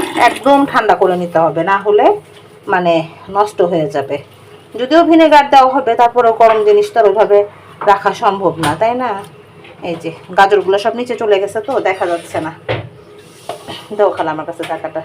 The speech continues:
Oh my God, আমি একটু খালার সাথে মাতব্বরি করতে আসি। খালা একা একা কাজ করলে ভালো হয়, কিন্তু আমি আবার আসি একটু ইয়া করতে, এতে খালার আরামের চেয়ে ব্যারাম বেশি হয়। এই যে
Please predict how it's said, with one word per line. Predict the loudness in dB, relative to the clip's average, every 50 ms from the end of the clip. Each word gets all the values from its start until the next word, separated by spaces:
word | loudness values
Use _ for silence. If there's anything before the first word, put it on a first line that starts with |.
| -14 -16 -20 -20 -20 -20 -20 -20 -20 -20 -20 -20 -20 -20 -20 -20 -20 -20 -20 -20 -14 -12
Oh | -10 -8
my | -8 -8 -6 -4 -2
God, | -2 -2 -4 -6 -10 -10 -10 -10 -10 -10 -12 -16 -20 -20 -20 -20 -20 -20 -20 -20 -20 -20 -20 -20 -20 -16 -16 -14
আমি | -10 -10 -10 -10
একটু | -10 -12 -12 -12 -8
খালার | -2 0 0 0 0 -4
সাথে | -6 -4 -4 -4
মাতব্বরি | -4 -4 -6 -4 -2 -2 -2 -2 -4
করতে | -6 -6 -6 -4 -4 -4 -4
আসি। | -4 -6 -4 -4 -4 -4 -4
খালা | -2 0 0 0
একা | -2 -2 -4 -6
একা | -6 -4 -4
কাজ | -4 -6 -4 -4
করলে | -4 -2 -2 -2 -4 -4
ভালো | -6 -6 -6 -4 -4
হয়, | -2 -2 -2 -4 -6 -12 -20 -20 -20 -20 -20 -20 -20 -20 -20 -16 -12
কিন্তু | -12 -6 -4 -2 -2
আমি | 0 0 0 2
আবার | 2 2 2 0
আসি | -2 -6 -12 -14
একটু | -14 -12 -12 -12 -12 -12 -14 -18 -20 -20 -20 -20 -20 -20 -20 -20 -20 -20 -20 -14 -8 -6
ইয়া | -4 -4 -4 -4
করতে, | -6 -8 -4 -4 -4 -4
এতে | -2 -4 -8 -8
খালার | -6 -2 0 0 0 0 -2 -10 -20 -20 -20 -20 -20 -20 -20 -20 -20 -20 -16 -8 -4
আরামের | -2 0 0 0 -2 -4 -4 -4
চেয়ে | -4 0 2
ব্যারাম | 2 2 2 0 -4 -6 -8
বেশি | -8 -6 -8 -10 -8
হয়। | -8 -10 -10 -10 -14 -18 -20 -20 -20 -20 -20 -20 -20 -20 -20 -20 -20 -20 -20 -16 -10 -8
এই | -8 -6
যে | -8